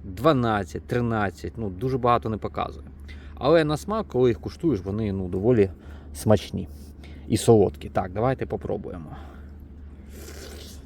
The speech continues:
М. Оце з підвалу такий холодненький. На вулиці за-, зараз, ну, доволі тепло,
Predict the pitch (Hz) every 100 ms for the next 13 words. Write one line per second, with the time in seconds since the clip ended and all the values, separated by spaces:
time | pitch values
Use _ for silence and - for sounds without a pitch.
0 | - - - - - 113 120 113 104 104
1 | - - - - - - - - - -
2 | - - - - - - - - - -
3 | - - - - - - - - 123 -
4 | 127 131 117 123 107 107 123 110 110 110
5 | 117 135 123 98 92 - - - - -
6 | - - - 123 120 131 - 110 120 110
7 | 104 117 110 101 - - - - - -
8 | - 123 104 117 120 107 143 147 107